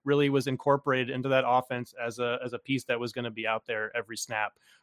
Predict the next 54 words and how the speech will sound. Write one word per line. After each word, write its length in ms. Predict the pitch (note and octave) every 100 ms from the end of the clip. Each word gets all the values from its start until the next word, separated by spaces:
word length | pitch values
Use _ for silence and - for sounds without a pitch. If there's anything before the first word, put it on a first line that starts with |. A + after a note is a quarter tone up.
| -
Uh, 140 | B2+ B2+
and 120 | D3
I 80 | F#3
don't 100 | F3
know 80 |
if 80 | E3
that's 160 | D#3+ D3
gonna 160 | D#3+
change 340 | C#3+ C#3+ C#3+ C#3
going 200 | D3 C#3
forward 260 | C#3+ C#3
or 40 | C3
not. 200 | C3 D3+
Maybe 180 | C3 C3+
that's 200 | C3+ D3
how 100 | C3+
Reed 320 | B2+ C3+ B2
sees 260 | C#3+ D#3+
him. 160 | A#2+ G2 _ _ _ -
Uh, 520 | A#2+ A2+ A2 A2 A2+ - _
Sky 320 | - - D3
Moore, 400 | D3 D3 D#3+ D#3+
the 80 | D3
same 320 | C#3+ D3 C#3+
thing. 480 | C3 D3 D#3+ E3+ F3 -
Uh, 40 |
I 400 | B2 B2 A#2+ A#2+ A#2+ - D#3+
felt 160 | C#3+
like 180 | C#3+ C3
he 140 | D3 D3
should 180 | D#3
have 220 | D3+ C#3 - _
taken 300 | - D3+ D3+
over 240 | C#3+ D3+ D3+
more 160 | D3+
a 80 | D3+
little 160 | D#3 D3+
bit 180 | D#3 D3+
than 100 | D3+
he 80 |
did. 380 | C#3+ C3 D3 D#3+ - - _ -
Um, 480 | B2+ C3 B2+ B2 A#2+ _ _ - -
I, 120 | D3 C#3
I 40 |
think 180 | - G3+
I 80 | B3
would 180 | F3+ C#3+
still 420 | - D3 D3+ C#3+
stick 340 | - - D3+
with 160 | C#3+ A#2
Moore 320 | A#2 B2 D#3
between 480 | D#3+ D#3 D#3 E3 D#3+
these 280 | E3 E3+ C#3
two. 440 | - D#3 E3 E3